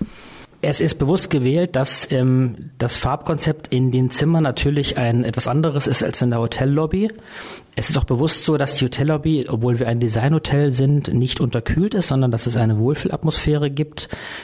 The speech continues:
Wir haben das viele Glas, was natürlich erstmal einen eher kühleren Eindruck macht, aber durch die Stoffe, den Teppich,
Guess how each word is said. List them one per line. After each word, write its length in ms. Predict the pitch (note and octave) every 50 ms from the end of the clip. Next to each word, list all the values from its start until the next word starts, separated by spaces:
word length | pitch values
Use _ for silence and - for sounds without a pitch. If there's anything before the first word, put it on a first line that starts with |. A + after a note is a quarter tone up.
| - -
Wir 140 | - A2 G#2+
haben 120 | A#2+ B2 A#2
das 160 | A#2+ A2+ -
viele 280 | - - B2 A2 A2 A2
Glas, 500 | - A#2 A2 G#2 B2 D3 E3 D#3+ - -
was 140 | B2+ - -
natürlich 420 | A#2+ - - B2+ B2 A#2+ - -
erstmal 480 | - A2+ A#2 - - C3 B2 B2+ - -
einen 420 | - A2+ A2+ A#2+ A#2 A2+ A#2+ A2+ A#2 - - - _ - _ -
eher 240 | A#2+ A#2+ A#2 A2+
kühleren 360 | - - - E3 E3 F3 E3+ D#3+
Eindruck 380 | C#3 D#3 D#3 D#3 - D3 -
macht, 240 | C#3+ C#3+ D3 - -
aber 140 | B2 B2+ B2
durch 120 | B2 A#2
die 120 | - B2 A#2
Stoffe, 420 | - - B2 B2+ - - C#3 C3
den 140 | B2+ B2 B2
Teppich, 560 | - A#2 A#2+ - B2+ B2+ B2 - - -